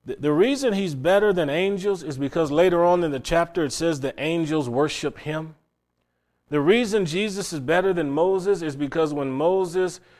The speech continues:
even though he was a deliverer, Moses needed to be delivered.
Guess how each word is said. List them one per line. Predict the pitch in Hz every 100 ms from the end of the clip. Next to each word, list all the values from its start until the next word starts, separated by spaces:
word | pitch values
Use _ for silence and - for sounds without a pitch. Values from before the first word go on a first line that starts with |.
| _ _ _ _ _ _ _
even | 175 180
though | 175 151
he | 175
was | 190 165
a | 165
deliverer, | 143 160 190 175 180 - -
Moses | 117 127 170 185 160 165
needed | 131 143 170 175
to | 170
be | 170
delivered. | 170 170 165 160 175 -